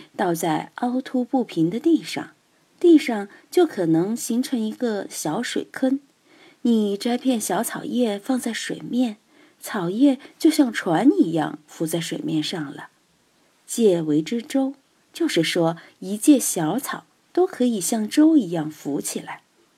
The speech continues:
但是“至杯焉则交”，如果你把杯子放在那个小水坑上，那杯子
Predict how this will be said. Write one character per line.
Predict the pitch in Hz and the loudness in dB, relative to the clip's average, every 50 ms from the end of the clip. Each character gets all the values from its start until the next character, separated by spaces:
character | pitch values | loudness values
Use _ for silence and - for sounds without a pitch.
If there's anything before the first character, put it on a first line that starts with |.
| _ _ _ _ _ _ - | _ _ _ _ _ _ -4
但 | 160 156 151 | -2 0 0
是 | 151 - - 156 - - - _ _ _ _ _ _ _ _ _ | 0 0 -2 -2 -2 -2 -6 _ _ _ _ _ _ _ _ _
“至 | - - 208 180 | -4 2 2 2
杯 | 180 180 - 262 269 285 302 302 | 2 2 0 0 2 2 2 2
焉 | 285 240 185 170 160 156 147 151 | 2 0 2 2 2 2 2 0
则 | 151 - 135 135 143 | -2 -4 -6 -6 -6
交”， | 143 - 165 156 147 151 - _ _ _ _ - _ _ _ _ _ _ | -6 -2 -2 -2 -2 -4 -10 _ _ _ _ -20 _ _ _ _ _ _
如 | - 302 311 | 6 6 6
果 | - 359 359 | 6 4 2
你 | 359 370 - | 2 0 -2
把 | - 240 196 - _ | -2 -4 -6 -6 _
杯 | - 294 311 349 392 415 | 6 6 6 6 4 -2
子 | - - 208 | 0 0 0
放 | 180 - 196 190 | 0 0 -4 -4
在 | 175 190 180 175 | -2 -4 -2 0
那 | 175 170 160 | 0 0 0
个 | 156 156 | -2 -2
小 | 151 - 143 135 165 | -4 -4 -4 -4 -6
水 | 170 - - - | -4 -4 -6 -6
坑 | - - 175 170 170 | -6 -4 -2 -2 -2
上， | 170 - 185 - _ _ _ _ _ _ - | -2 -4 -8 -10 _ _ _ _ _ _ 2
那 | 285 294 285 | 4 4 4
杯 | 294 311 302 311 | 6 4 4 4
子 | 302 302 277 247 226 | 4 2 0 -6 -6